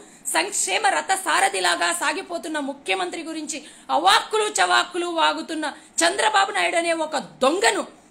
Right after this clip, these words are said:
మీరెందుకు సార్ కాపాడుతున్నారు? మీ రాష్ట్రంలో, మీ రాష్ట్రంలో ఒక రాజ్యాంగబద్ధమైనటువంటి ఒక ఎంఎల్సీని,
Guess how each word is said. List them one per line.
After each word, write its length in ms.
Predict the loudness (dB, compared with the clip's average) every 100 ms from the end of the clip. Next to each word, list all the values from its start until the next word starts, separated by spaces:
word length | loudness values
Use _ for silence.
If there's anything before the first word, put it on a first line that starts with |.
| -8
మీరెందుకు 560 | -2 0 -2 -2 -2 -2
సార్ 220 | -2 -2
కాపాడుతున్నారు? 920 | 0 0 4 2 2 -2 0 0 -2 -6 -20 -20 -20 -20 -20 _ -20 _ _ -20 -20 -20 -6
మీ 140 | 0 4
రాష్ట్రంలో, 680 | 6 4 2 0 4 4 2 -4 -18 -2
మీ 140 | 4 6
రాష్ట్రంలో 720 | 6 4 2 0 2 2 2 -8 -18 -2
ఒక 140 | 2
రాజ్యాంగబద్ధమైనటువంటి 1800 | 2 0 0 0 0 2 4 2 0 2 0 0 -2 -4 -4 -4 -6 -10 -12 -10 -6
ఒక 160 | -2
ఎంఎల్సీని, 960 | 0 0 0 0 0 0 0 0 -2